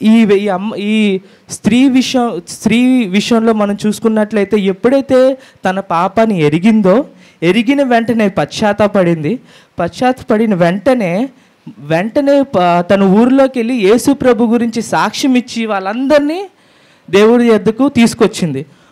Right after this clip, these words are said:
మనం అలాంటి స్థితిలో ఉన్నామా? అవును, మన పాపం దేవుడు కడిగాడు, మనం, ఆ, రక్షించబడ్డాము, బాప్తిసం తీసుకున్నాము, ఆయన, ఆ,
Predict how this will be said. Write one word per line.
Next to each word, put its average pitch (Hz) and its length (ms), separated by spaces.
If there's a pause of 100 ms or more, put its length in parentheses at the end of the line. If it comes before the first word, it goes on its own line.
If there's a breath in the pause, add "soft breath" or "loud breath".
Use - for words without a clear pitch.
మనం 214 180
అలాంటి 247 420
స్థితిలో 247 420
ఉన్నామా? 214 380
అవును, 233 360
మన 180 200
పాపం 208 640
దేవుడు 202 400
కడిగాడు, 190 540
మనం, 180 420 (360 soft breath)
ఆ, 156 380 (180)
రక్షించబడ్డాము, 190 960
బాప్తిసం 226 540
తీసుకున్నాము, 190 720 (320 loud breath)
ఆయన, 208 480 (400 soft breath)
ఆ, 147 400